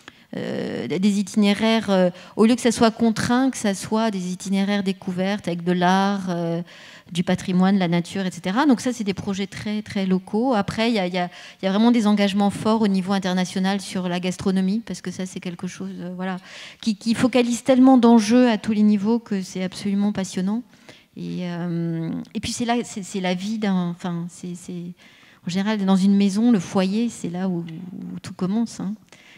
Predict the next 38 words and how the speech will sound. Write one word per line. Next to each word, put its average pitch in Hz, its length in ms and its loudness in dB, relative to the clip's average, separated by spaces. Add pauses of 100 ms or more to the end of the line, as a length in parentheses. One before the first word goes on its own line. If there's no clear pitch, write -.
(160)
Et, 165 260 -12 (1120)
et 170 80 -10
qui, 185 180 -10
qui, - 180 -18
qui 180 140 -6
est 185 40 -2
à 180 40 0
l'origine 190 540 0
de 185 80 0
la 175 100 -2
culture. 202 440 -4 (540)
Donc, 185 280 -2
euh, 185 520 4
et 185 160 -2
puis, 208 460 -2
euh, 117 1800 -4
et 208 140 -2
puis 254 240 0
cette 240 280 -2
notion 240 480 4
aussi 254 360 0
de, 208 260 2
d'être 202 380 -2
une 214 340 4
structure 233 560 -4
qui - 160 -6
apporte 190 300 -4
plus - 280 -4
à 233 80 -4
son 220 160 -6
territoire 214 460 -8
qu'elle 196 180 -4
ne 196 240 0
lui 202 100 -4
prend. 202 320 -2
Donc 185 200 -6
là, 214 160 -2
ça, 175 140 -12